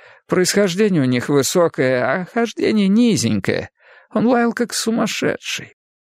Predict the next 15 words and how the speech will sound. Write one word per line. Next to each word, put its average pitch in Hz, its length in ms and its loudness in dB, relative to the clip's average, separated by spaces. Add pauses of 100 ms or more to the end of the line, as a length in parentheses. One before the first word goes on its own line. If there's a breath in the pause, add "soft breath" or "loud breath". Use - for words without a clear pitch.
(260)
Мы 175 320 -2
вышли 160 400 2
на 139 180 0
поляну, 147 600 -2 (880)
ну, 165 180 0
вроде 113 340 0
как - 200 -4
на 156 120 -2
поляну. 135 600 -2 (540 soft breath)
Не 123 180 -4
знаю, 147 280 0
как 147 200 -4
оно 123 260 0
правильно 113 480 0
называется. 120 840 -2